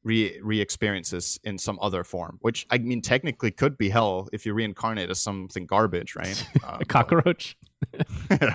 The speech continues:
Speaker 1: Well, then your life is short. Then you reincarnate pretty fast after, right?
Speaker 2: Yeah.
Speaker 1: Although they maybe
Speaker 2: Okay.
Speaker 1: experience time differently. It might be hundred years of
Speaker 2: Oh,
Speaker 1: shit.
Speaker 2: that's true. Yeah, that's miserable.
Speaker 1: Who knows?
Speaker 2: So,
Speaker 1: Yeah.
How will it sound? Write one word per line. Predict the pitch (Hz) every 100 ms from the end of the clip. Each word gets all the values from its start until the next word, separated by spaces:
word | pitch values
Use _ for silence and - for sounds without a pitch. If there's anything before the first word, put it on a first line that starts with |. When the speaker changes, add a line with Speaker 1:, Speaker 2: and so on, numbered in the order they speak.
| 107 - - - - - 294 - -
Speaker 1:
Well, | 123
then | 139
your | 151 127
life | 123 131
is |
short. | 117 143 107
Then | 90
you | 110 107
reincarnate | 113 110 101 101 98 92
pretty | 104 92
fast | 98 87 -
after, | - - -
right? | -
Speaker 2:
Yeah. | 92 - _ _ _ _ - _ -
Speaker 1:
Although | 117 120
they | 113
maybe | 113 113
Speaker 2:
Okay. | 104
Speaker 1:
experience | - - 107 92
time | - 127 127
differently. | 104 98 90 90
It | 95
might | 120 120
be | 113
hundred | - 127 120 110
years | 107 113
of | 104
Speaker 2:
Oh, | - 101 104
Speaker 1:
shit. | 120 78
Speaker 2:
that's | 113 -
true. | - 120 107 87 90
Yeah, | 117 101 98
that's | 90 104 101
miserable. | 92 95 87 87 -
Speaker 1:
Who | 127 120
knows? | 117 113 104 - - - - _ _ _ _ _ _ _ _ _ -
Speaker 2:
So, | - 135 127 127 - _ _ _ _ _
Speaker 1:
Yeah. | -